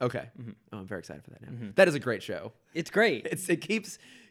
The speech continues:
Speaker 1: continuing to be amazing.
Speaker 2: Yeah.
Speaker 1: I know I plugged it last week, but this is, like, a, a soft plug once again.
Speaker 2: It's so, oh, 'cause, 'cause now you've met, um, the other, the other guy.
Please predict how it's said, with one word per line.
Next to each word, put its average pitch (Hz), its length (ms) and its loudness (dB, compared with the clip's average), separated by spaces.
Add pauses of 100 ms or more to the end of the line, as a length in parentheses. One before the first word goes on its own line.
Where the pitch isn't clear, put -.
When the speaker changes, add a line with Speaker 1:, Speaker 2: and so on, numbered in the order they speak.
Speaker 1:
continuing 156 500 0
to 135 100 -8
be 131 120 2
amazing. 113 500 0
Speaker 2:
Yeah. 113 220 0 (380)
Speaker 1:
I 127 80 4
know 143 80 4
I 160 40 6
plugged 151 240 2
it 143 60 -2
last 131 240 2
week, 123 240 -2
but 123 120 -6
this 123 140 -2
is, 123 60 -10
like, 127 160 0
a, 120 160 2
a 123 100 -2
soft 127 340 -2
plug 120 240 -2
once 113 200 -6
again. 107 320 -6
Speaker 2:
It's 165 180 -2
so, 208 240 6
oh, 170 140 4
'cause, 170 240 0
'cause 156 140 -2
now 147 100 2
you've 147 220 0
met, 123 400 0
um, 113 500 -4
the 131 160 -4
other, 117 680 -2
the 127 140 -4
other 117 140 -4
guy. 117 520 -6